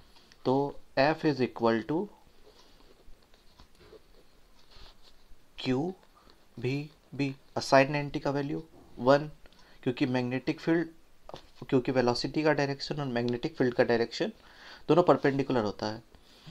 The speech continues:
तो F is equal to होता है क्यू वी बी। बस आप लोग अभी ये याद रखें कि force experience जो होता है in the,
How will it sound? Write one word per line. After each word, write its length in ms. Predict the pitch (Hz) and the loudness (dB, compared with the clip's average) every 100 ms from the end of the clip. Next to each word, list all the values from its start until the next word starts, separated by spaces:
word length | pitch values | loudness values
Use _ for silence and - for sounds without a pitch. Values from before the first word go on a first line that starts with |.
| - 113 | -12 -8
तो 60 | - | -2
F 180 | 139 139 | -2 -2
is 100 | 120 | -4
equal 240 | 123 127 127 | 0 0 0
to 80 | |
होता 220 | 120 117 131 | -2 -6 -10
है 60 | - | -4
क्यू 280 | 139 190 208 - - - - | 0 0 -2 -12 -20 -18 -8
वी 180 | 123 131 | -6 -6
बी। 200 | - 101 - - - | -8 -16 -20 -20 -10
बस 120 | 131 | -2
आप 160 | 127 123 | -2 0
लोग 100 | 135 | -2
अभी 180 | 131 139 123 | -2 -4 -2
ये 240 | 127 117 - | 0 0 0
याद 240 | 113 107 | -2 -2
रखें 300 | 110 - 156 165 - - - - - | -6 -8 -8 -8 -16 -20 -20 -20 -10
कि 80 | 120 | -8
force 380 | - 131 143 135 | -4 -4 -4 -8
experience 520 | - - 127 139 131 | -10 -6 -4 -4 -2
जो 100 | 120 | -4
होता 280 | 107 120 127 | -4 -6 -6
है 120 | 156 | -4
in 260 | 120 120 | -6 -4
the, 80 | 120 | -6